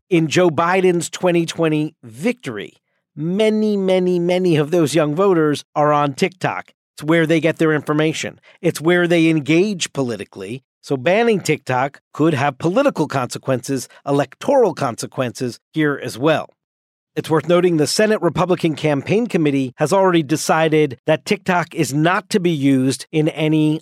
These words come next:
of its campaign activity. Democrats, on the other hand, have been using TikTok on the campaign trail to interact with young voters. That obviously would be impacted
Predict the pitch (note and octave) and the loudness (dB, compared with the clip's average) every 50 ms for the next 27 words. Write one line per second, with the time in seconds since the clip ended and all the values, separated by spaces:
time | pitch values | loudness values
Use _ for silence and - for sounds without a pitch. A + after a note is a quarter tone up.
0 | - - C#3+ C#3+ C#3+ C3+ B2 B2+ _ - G3+ A3 G#3+ - - - - F3+ D3+ C3+ | -4 -2 0 0 0 0 -2 -6 _ -2 -2 -2 -2 -4 -12 -6 -4 -2 -2 -2
1 | A#2+ - C3+ C3+ B2+ B2+ B2 B2+ - B2+ A2+ - - C3+ A#2+ G#2 G#2 A2+ A#2 D3 | -4 -4 -4 -2 -2 -2 -4 -6 -8 -12 -12 -8 -8 -8 -8 -6 -8 -10 -10 -10
2 | F3+ - _ _ _ _ F3 F#3+ G#3 G3+ - - F3+ D#3+ D3+ - D#3+ D#3 D3 D3 | -12 -14 _ _ _ _ 0 2 2 0 0 0 -2 -2 0 0 -2 0 2 2
3 | C#3 C3 C#3 B2+ B2 C#3 C3 B2 G#2 - E3+ G#3 G3 G3+ F#3 E3+ D#3+ D#3 A#2 C#3+ | 2 2 0 0 0 -2 -2 -4 -2 -2 -2 0 0 0 0 2 2 2 2 0
4 | C#3+ B2+ - - C#3+ - - - C3+ C3 - C#3+ C3+ B2+ B2+ A#2 - - C3 A#2 | -2 -4 -4 -6 -6 -4 -2 -2 -2 -2 -4 -4 -6 -6 -6 -6 -6 -8 -8 -8
5 | G#2+ - C3 B2 A#2 - - C3 C#3 D#3+ E3 - _ - E3+ D#3 D#3 D3 C#3 C3+ | -6 -8 -8 -8 -8 -6 -4 -2 -2 -2 -4 -6 _ 0 0 2 2 2 2 0
6 | C3 C3 C3 B2 - - - D3+ C3+ C3+ - C#3 C#3 A#2+ B2 A2+ G#2+ D3 F3 F3+ | 0 -2 -4 -6 -12 -18 -8 -4 -4 -4 -2 -2 -4 -4 -4 -4 -2 0 2 2
7 | E3 D3+ D3 C#3+ C3 - - _ _ _ - C#3+ D3 D#3 - - C3 C3+ C3 C#3+ | 2 2 0 -2 -2 -6 -10 _ _ _ -2 -2 -2 -2 -2 -2 -2 0 0 -2
8 | C3+ C3 - - C#3+ B2+ A#2 A#2+ C3 A#2 A2 B2 A#2 - C#3+ D3 C#3 - - A2+ | -4 -4 -4 -4 -6 -6 -2 -4 -4 -4 -4 -10 -8 -6 -4 -4 -4 -4 -4 -6
9 | A2 - _ A#2 G#2+ G#2 | -8 -6 _ -8 -8 -8